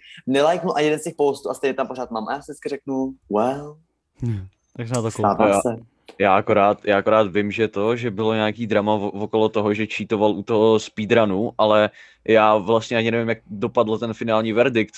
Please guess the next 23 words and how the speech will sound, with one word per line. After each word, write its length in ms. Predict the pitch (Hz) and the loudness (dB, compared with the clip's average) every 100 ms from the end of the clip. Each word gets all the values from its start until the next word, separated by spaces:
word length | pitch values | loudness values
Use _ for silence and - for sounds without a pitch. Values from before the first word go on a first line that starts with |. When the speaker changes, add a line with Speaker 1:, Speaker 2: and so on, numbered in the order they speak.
| - | -6
Speaker 3:
toho, 180 | 104 95 | -4 -2
takže 300 | 101 98 101 _ - - - _ _ _ - | -4 -6 -8 _ -20 -20 -20 _ _ _ -16
Speaker 2:
Ojeje, 580 | 117 104 98 92 87 85 _ | -12 -10 -10 -10 -12 -14 _
cheaty, 380 | - 113 - 139 - | -18 -16 -8 -8 -8
cheaty, 340 | 131 127 135 | -10 -4 -2
jo. 320 | 104 80 98 - _ _ _ _ _ _ _ _ | 0 -2 -6 -10 _ _ _ _ _ _ _ _
Speaker 3:
No, 160 | 131 143 | 0 2
údajně 340 | 156 147 160 131 | 4 6 6 6
Speaker 1:
No, 60 | - | 6
ale 100 | 156 | 8
Speaker 3:
jo, 80 | |
Speaker 1:
ten 140 | 123 151 | 8 6
s- 60 | |
Speaker 3:
on 140 | 151 156 | 4 2
tvrdí, 320 | 151 139 151 | -2 -2 0
že 140 | 165 | 2
ne, 260 | 151 151 160 | 4 4 4
ale 200 | 120 123 | 4 6
já 120 | 123 | 6
nevím, 260 | 135 135 131 | 4 0 0
jak 120 | 123 | 0
to 80 | 135 | 0
dopadlo. 440 | 139 165 120 110 | 2 0 0 -2